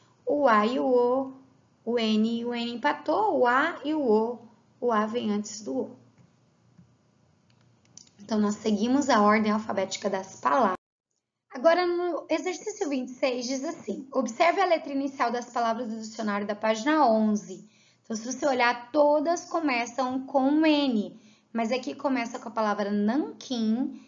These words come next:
e aqui termina com a palavra naufrágio nesta página.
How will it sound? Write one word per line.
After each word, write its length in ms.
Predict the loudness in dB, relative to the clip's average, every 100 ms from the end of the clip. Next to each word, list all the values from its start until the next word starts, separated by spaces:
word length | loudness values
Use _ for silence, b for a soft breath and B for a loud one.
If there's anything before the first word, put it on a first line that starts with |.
| B -4
e 140 | -2
aqui 340 | -2 -4 -8
termina 720 | -8 -4 0 2 0 0 -2
com 80 | -2
a 40 | -4
palavra 460 | -2 -2 -2 -2
naufrágio 1300 | 0 2 2 2 -4 -4 0 2 2 2 -2 -6 -8
nesta 720 | -6 -4 -2 -2 -4 -2 -2
página. 800 | 0 0 0 0 -6 -12 -12